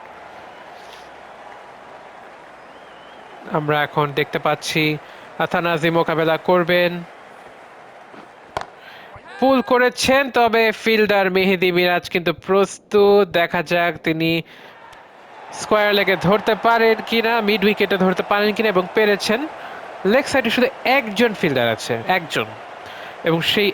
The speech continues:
একজন ফিল্ডারকেই আথানাজি পিক করেছেন। এটা তার নিজেকে এখন লাথি মারতে ইচ্ছা করবে।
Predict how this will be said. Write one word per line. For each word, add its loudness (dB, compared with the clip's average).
একজন 0
ফিল্ডারকেই 0
আথানাজি 0
পিক -2
করেছেন। 0
এটা 0
তার 0
নিজেকে -2
এখন 0
লাথি 0
মারতে 0
ইচ্ছা -4
করবে। 0